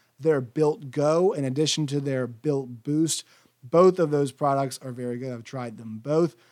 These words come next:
Go to Built Bar, or go, uh, built dot com rather, today. Use the promo code locked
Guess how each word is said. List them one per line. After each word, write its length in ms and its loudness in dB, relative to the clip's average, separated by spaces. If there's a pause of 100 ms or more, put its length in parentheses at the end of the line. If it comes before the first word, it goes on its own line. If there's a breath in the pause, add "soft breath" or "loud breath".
(340 soft breath)
Go 220 4
to 240 -2
Built 400 -2
Bar, 320 4
or 140 -2
go, 100 -4
uh, 160 -2
built 340 -2
dot 300 0
com 320 -2
rather, 260 -2
today. 680 -4 (360 soft breath)
Use 380 -4
the 140 4
promo 460 0
code 480 -2
locked 560 -4